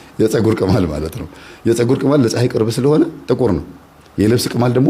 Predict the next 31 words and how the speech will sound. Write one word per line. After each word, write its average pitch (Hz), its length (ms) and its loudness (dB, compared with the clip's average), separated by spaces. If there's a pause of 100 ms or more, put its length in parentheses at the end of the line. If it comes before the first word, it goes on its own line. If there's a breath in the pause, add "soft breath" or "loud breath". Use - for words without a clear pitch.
(120)
ከፀሐይ 113 340 -2
የራቀ 101 300 2
ስለሆነ 123 400 2
ነጭ 123 220 0
ነው 85 240 -2
አይደለ? 131 260 0 (460)
መቼም 98 260 -2
ቅማል 98 260 0
አይታችሁ 87 300 0
የምታውቁ 95 380 -2
ሰዎች 82 260 -2 (380 loud breath)
አይቼ - 240 -2
አላውቅም 120 300 0
እንዳትሉ። 87 380 0 (1040 loud breath)
እ? 98 80 0 (1300)
ምን 151 160 4
አይነት 113 260 2
ነው 98 100 0
መልኩ? 98 220 0 (720)
ምናልባት 147 380 0
አይታችሁ 151 300 -2
የማታውቁ 165 320 -2
የሀብታም 147 300 0
ልጆች 160 160 -2
ካላችሁ 294 340 0 (260)
ቅማል 117 420 0
ብላችሁ 104 380 -2
ሴ-፣ - 280 -2 (280)
ሰርች - 280 -4
አድርጉ። 71 240 -6
እንግዲህ 76 260 -8